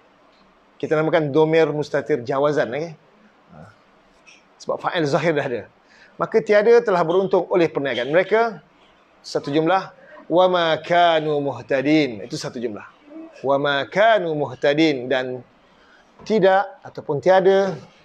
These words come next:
telah adalah mereka. Dan tiada telah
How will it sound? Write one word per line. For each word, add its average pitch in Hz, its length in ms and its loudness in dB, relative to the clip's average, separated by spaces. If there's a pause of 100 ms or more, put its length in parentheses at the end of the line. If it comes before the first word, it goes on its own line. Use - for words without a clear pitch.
(380)
telah 160 480 0
adalah 151 400 0
mereka. 123 560 -6 (1400)
Dan 123 160 -12
tiada 196 560 4 (320)
telah 180 480 2